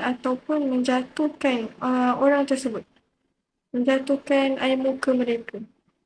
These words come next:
Jika setiap orang bertanggungjawab, ah, dengan apa yang dikongsi, buli cyber, ah, dapat dikurangkan dan dibanteras.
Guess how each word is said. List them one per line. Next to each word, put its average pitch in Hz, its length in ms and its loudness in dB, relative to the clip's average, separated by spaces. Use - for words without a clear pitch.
Jika 254 320 -2
setiap 262 480 0
orang 247 400 0
bertanggungjawab, 262 1040 2
ah, 262 320 -2
dengan 269 360 2
apa 269 360 -2
yang 294 160 2
dikongsi, 254 680 -2
buli 277 320 4
cyber, 294 800 2
ah, 269 240 4
dapat 269 560 0
dikurangkan 269 960 0
dan 269 560 2
dibanteras. 269 880 0